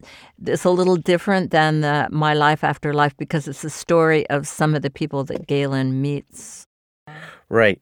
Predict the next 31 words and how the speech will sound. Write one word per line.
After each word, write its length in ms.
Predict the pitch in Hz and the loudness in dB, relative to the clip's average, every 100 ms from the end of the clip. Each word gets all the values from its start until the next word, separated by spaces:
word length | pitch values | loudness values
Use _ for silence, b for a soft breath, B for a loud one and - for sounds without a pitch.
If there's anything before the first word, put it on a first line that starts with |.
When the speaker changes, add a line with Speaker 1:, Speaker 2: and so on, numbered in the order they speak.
| - | -8
Speaker 2:
Galen 480 | 101 120 139 147 123 | 2 6 8 6 6
wrote 180 | 101 87 | 4 0
the 80 | 85 | -4
book. 220 | 85 - | -10 -6
I 140 | - 101 | -2 0
just 280 | 101 101 - | -2 -10 -6
edited 520 | 92 90 82 80 - | -6 -4 -6 -10 -14
it. 120 | - - | -18 -6
Speaker 1:
Right. 260 | 139 135 - _ - | -4 -4 -6 _ -6
It's 240 | 151 - | -6 -4
Galen's 500 | - 151 156 156 156 | 0 2 2 0 -2
book 320 | - 143 139 139 | -4 -6 -6 -8
with 260 | 143 139 - | -8 -8 -8
K 140 | 135 | -10
Paul's 320 | 135 131 135 | -8 -8 -6
editing. 420 | - 131 131 131 135 B B B - | -4 -4 -2 -2 -4 B B B 0
And 180 | 151 | 2
his 200 | 160 143 - | 2 0 -2
editing 360 | 135 135 135 131 | -2 0 0 -2
is 260 | - 123 - _ _ _ | -4 -12 -14 _ _ _
very, 420 | 131 151 135 127 127 | -18 -6 -2 -2 -2
very 240 | 131 127 | -2 -2
interesting 480 | 120 - - 135 127 | -4 -6 -8 -4 -4
to 80 | 131 | -2
read, 240 | 127 127 - | -4 -4 -2
as 240 | 135 131 | -2 -2
well 240 | 131 127 | -2 -2
as 160 | 123 120 | -2 -4
Galen's 420 | 131 127 127 131 | -4 -4 -4 -4
words. 260 | 127 127 131 | -4 -6 -4
And 140 | 127 | -4